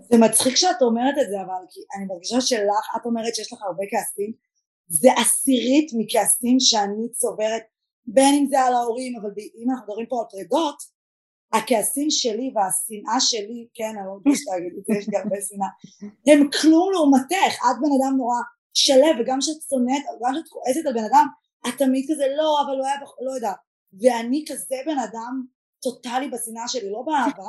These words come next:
אבל כן בשנאה. אז כאילו, אם לך את אומרת לי שאת היה לך כעסים, אז מה, מה אני אגיד, לא?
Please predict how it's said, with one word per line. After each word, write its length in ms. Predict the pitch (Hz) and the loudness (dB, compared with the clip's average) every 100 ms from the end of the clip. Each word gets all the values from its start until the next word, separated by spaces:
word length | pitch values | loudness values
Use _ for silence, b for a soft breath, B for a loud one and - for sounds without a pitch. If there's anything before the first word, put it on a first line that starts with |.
| - | -18
אבל 140 | 208 202 | -18 -14
כן 120 | 233 233 | -12 -6
בשנאה. 420 | - - 202 196 - _ _ _ _ _ _ _ _ - | -6 -4 -6 -6 -12 _ _ _ _ _ _ _ _ 0
אז 160 | 262 - | 0 2
כאילו, 220 | 294 285 | -2 2
אם 160 | 320 285 269 | 0 2 2
לך 240 | 302 370 | 2 0
את 100 | 370 | -4
אומרת 280 | 330 285 262 | -4 -2 -2
לי 80 | 262 | -2
שאת 260 | 247 240 240 | -6 -6 -6
היה 300 | 240 247 240 | -8 -6 -12
לך 80 | - | -12
כעסים, 380 | 240 226 247 233 | -12 -12 -10 -10
אז 80 | 226 | -6
מה, 80 | 247 254 254 | -6 -2 0
מה 100 | 285 | 0
אני 220 | 302 330 | 0 -4
אגיד, 300 | 240 220 185 | -6 -12 -8
לא? 180 | 226 | -4